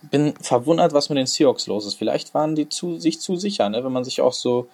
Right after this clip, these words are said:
ein bisschen anguckt, was dann, ähm, nach dem letzten Spiel in der Regular Season gegen die Rams los war, da wurden dann Zigarren geraucht und dies und das. Und, äh, ich weiß nicht, ich glaub, die Seahawks waren sich ein bisschen zu sicher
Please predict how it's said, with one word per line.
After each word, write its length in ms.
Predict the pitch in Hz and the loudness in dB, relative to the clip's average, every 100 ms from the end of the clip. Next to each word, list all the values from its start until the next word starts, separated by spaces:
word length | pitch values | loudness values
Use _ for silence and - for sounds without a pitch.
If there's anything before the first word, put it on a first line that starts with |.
| _ _ _ _ | _ _ _ _
ein 80 | 131 | -4
bisschen 260 | 131 - 123 | -2 0 -2
anguckt, 380 | 127 - 127 127 | -2 -2 2 2
was 180 | 123 | 2
dann, 260 | - 120 120 | 2 2 2
ähm, 400 | 113 113 110 110 - _ _ _ _ _ - - - | 0 0 0 -4 -12 _ _ _ _ _ -20 -18 -4
nach 200 | 117 - | -4 -2
dem 140 | 117 | 0
letzten 260 | 120 117 123 | 2 0 -4
Spiel 200 | - 123 | -2 2
in 60 | |
der 60 | 113 | 4
Regular 320 | 123 139 139 | 4 4 2
Season 460 | 139 139 131 131 127 | 0 -4 -2 -4 -4
gegen 160 | - 123 | -2 0
die 120 | 120 | 4
Rams 280 | 123 131 - | 4 2 0
los 320 | 123 120 - | 0 0 2
war, 220 | 117 117 _ _ _ _ _ | 2 0 _ _ _ _ _
da 180 | - 113 | -12 -6
wurden 140 | 110 | -6
dann 320 | 107 107 104 | -6 -8 -6
Zigarren 480 | - 104 120 139 131 | -6 0 2 2 2
geraucht 680 | 113 113 113 113 113 - 95 | 2 4 6 6 4 0 -10
und 160 | 95 | -14
dies 200 | - - | -14 -12
und 180 | 101 101 | -12 2
das. 500 | 135 131 123 - - _ _ _ _ _ | 4 6 2 -4 -8 _ _ _ _ _
Und, 320 | 101 98 - | -12 -10 -6
äh, 360 | 98 98 98 101 - - | -6 -4 -8 -12 -18 -20
ich 120 | - - | -8 -4
weiß 240 | 359 349 | -2 -4
nicht, 280 | 262 - - - | -8 -10 -18 -18
ich 140 | - | -4
glaub, 360 | - 120 - - | 2 2 2 -4
die 120 | - | -4
Seahawks 420 | - 147 151 - | 0 0 0 0
waren 140 | 135 135 | -2 -2
sich 140 | 135 | -4
ein 80 | 127 | -6
bisschen 280 | 120 - 135 | -6 -6 -6
zu 140 | 127 | -6
sicher 420 | 117 113 139 156 | -6 -4 -2 -2